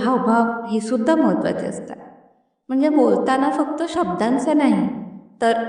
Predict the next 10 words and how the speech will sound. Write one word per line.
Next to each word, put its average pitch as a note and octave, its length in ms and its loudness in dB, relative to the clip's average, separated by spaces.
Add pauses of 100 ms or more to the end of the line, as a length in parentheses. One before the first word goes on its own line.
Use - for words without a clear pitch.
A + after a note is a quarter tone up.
शारीरिक A#3+ 640 0
हालचालींचाही D4+ 840 2
वा-, D4 280 4
प्रभाव G#3+ 380 2
पडतो. - 360 -4 (760)
हातवारे A3 440 0
करा, - 420 0 (640)
चेहऱ्यावरील G#3+ 560 4
भाव A#3 400 2
ओळखा - 600 -4